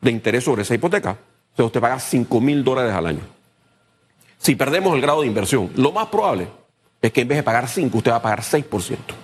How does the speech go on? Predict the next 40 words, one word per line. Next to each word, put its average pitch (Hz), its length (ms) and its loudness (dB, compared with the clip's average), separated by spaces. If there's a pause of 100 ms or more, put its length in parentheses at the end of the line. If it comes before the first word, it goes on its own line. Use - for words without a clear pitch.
(380)
Eso 139 200 2
es 131 120 -2
veinte 226 300 0
por 139 160 0
ciento 180 300 2
más. 170 340 -4 (160)
Pa-, - 180 0
en 120 80 0
vez 156 100 4
de 190 40 -2
pagar 165 180 2
cinco 175 300 0
mil 196 140 2
al 190 100 0
año, 170 240 -2 (380)
va 156 60 4
a 151 60 -4
pagar 175 160 -4
seis 175 200 2
mil. - 240 0 (520)
Va 139 40 4
a - 60 -2
pagar 143 220 0
veinte 202 280 2
por 165 100 -4
ciento 165 220 0
más 175 120 0
de 175 60 2
intereses. 123 580 0 (140)
Entonces, 135 340 -2 (360)
los 123 220 2
que 120 100 2
dicen 202 300 2
que 147 100 0
no 170 100 2
comemos 170 300 0
grado 165 200 2
de 165 60 -4
inversión, 135 460 0 (400)
pues 117 160 2